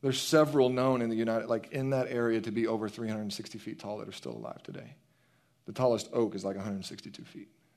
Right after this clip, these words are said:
They can be up to eight to twenty feet in diameter.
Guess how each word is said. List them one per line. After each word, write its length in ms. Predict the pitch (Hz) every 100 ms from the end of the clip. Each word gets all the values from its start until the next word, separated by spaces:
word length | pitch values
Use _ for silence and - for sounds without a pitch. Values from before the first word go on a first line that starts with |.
| _ _ _ _ _ _ _ _ _ _ _ _ _ _ _ _ _ _ _ _ _ _ _ _ _ _ _ _ _ _ _ _ - _ _ _ _
They 100 | -
can 200 | 113 113
be 260 | 107 123 -
up 200 | 131 -
to 220 | 110 82 -
eight 300 | 107 139 139
to 100 | -
twenty 280 | 120 127 120
feet 340 | 117 117 113 104
in 120 | 101
diameter. 560 | 98 95 95 85 85